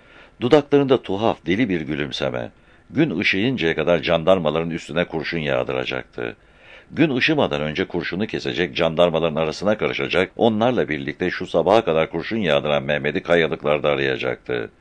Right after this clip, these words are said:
"Yüzbaşı Asım Çavuş." dedi heyecanla, "yaralanmış olmasın, yaralanmış kaçamıyordur." "Olabilir yüzbaşım." "Asım Çavuş." "Buyur yüzbaşım." "Bir arkadaşını artçı bırakmasın." Asım Çavuş,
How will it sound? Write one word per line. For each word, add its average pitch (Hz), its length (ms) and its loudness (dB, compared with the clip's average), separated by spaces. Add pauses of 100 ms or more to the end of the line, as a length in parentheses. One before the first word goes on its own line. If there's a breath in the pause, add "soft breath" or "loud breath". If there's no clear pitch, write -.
(920 soft breath)
"Yüzbaşı 147 480 2
Asım 87 340 4
Çavuş." 147 300 0
dedi 76 160 -2
heyecanla, 76 480 0
"yaralanmış 98 520 4
olmasın, 151 380 0
yaralanmış 90 560 4
kaçamıyordur." 98 720 0 (540 soft breath)
"Olabilir 76 440 2
yüzbaşım." 113 520 -4 (840 soft breath)
"Asım 101 320 4
Çavuş." 139 460 0 (300)
"Buyur 135 200 6
yüzbaşım." 80 500 -2 (460 soft breath)
"Bir 147 160 4
arkadaşını 147 560 6
artçı 117 340 4
bırakmasın." 135 600 2 (600)
Asım 104 320 0
Çavuş, 120 400 -4